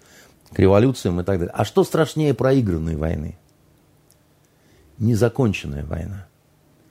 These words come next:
Потому что незаконченная война, это может означать несколько проигранных войн. И эти вещи надо понимать просто, да, вот это понимать на уровне философии, да, на уровне,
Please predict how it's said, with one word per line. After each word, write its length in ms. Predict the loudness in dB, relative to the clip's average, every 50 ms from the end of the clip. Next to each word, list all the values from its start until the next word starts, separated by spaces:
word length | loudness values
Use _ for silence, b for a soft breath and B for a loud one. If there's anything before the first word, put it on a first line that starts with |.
| b b b b b b b b b b b b b b
Потому 320 | -2 2 4 4 4 4 4
что 240 | 2 4 2 2 2 4
незаконченная 840 | 2 4 4 4 4 4 2 2 2 2 0 0 0 2 2 4 4
война, 500 | 4 4 2 2 2 2 2 0 0 -2
это 220 | -2 -2 0 0 2
может 320 | 2 2 2 2 0 0
означать 480 | 0 0 2 0 2 2 2 0 0 2
несколько 540 | 2 4 4 4 2 0 -4 -10 -8 -8
проигранных 680 | -6 -2 2 2 2 2 2 0 -4 -4 -6 -8 -8 -6
войн. 360 | -4 -4 -4 -4 -6 -10 -14 -18 _ _ _ b b b b b b b b b b b b b b b b b b b b b b _ _ _ _ _ _ _ _ 4
И 160 | 6 6 6
эти 140 | 6 6 6
вещи 340 | 8 8 6 4 2 0
надо 260 | 0 2 2 4 4 4
понимать 600 | 4 4 4 6 6 6 6 4 4 2 0 -2
просто, 340 | -4 -4 -4 -4 -6 -8 -2
да, 160 | 2 4 4
вот 140 | 4 4 2 0
это 160 | 0 0 0
понимать 440 | 0 2 2 2 4 4 4 4 4
на 120 | 2 2
уровне 320 | 4 4 2 2 0 -2
философии, 600 | -2 0 2 2 2 2 2 2 2 2 0 -2 -4 0
да, 260 | 2 4 4 2 B B B B B B
на 180 | 2 4 4
уровне, 520 | 6 6 6 6 4 4 2 0 0 -2